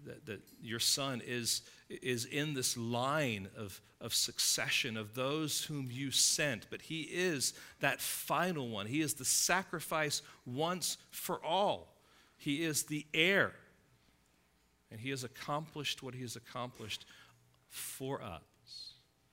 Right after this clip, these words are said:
And Lord, we, we just want to kind of step back and, and see the big picture of what it is that you have done and what it is that you are doing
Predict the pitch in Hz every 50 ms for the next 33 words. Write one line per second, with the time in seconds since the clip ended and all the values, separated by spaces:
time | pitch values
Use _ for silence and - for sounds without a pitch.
0 | _ _ _ _ _ _ _ _ _ _ _ _ _ - 110 104 107 110 113 113
1 | 120 117 113 107 107 101 - - - - - - _ _ _ _ - 151 131 135
2 | 117 113 113 120 110 - - - - - - - - - - 123 113 117 107 -
3 | - - 127 117 107 - - - - - 110 101 120 120 - 120 123 117 107 95
4 | - - 101 92 92 92 92 - - _ _ _ _ - - 107 - - 135 117
5 | 113 107 98 - 131 120 120 - - - 151 139 - - - - 104 101 - 104
6 | 95 104 123 120 107 117 120 123 120 120 123 120 117 - - - - 117 107 101
7 | 104 95 - - 107 104 101 92 87 90 - _ _ _ _ _ _ _ _ _
8 | _ _ _ _ - - 101 104 113 123 123 120 120 117 107 - 113 - - 113
9 | 107 107 101 98 95 107 104 107 107 95 87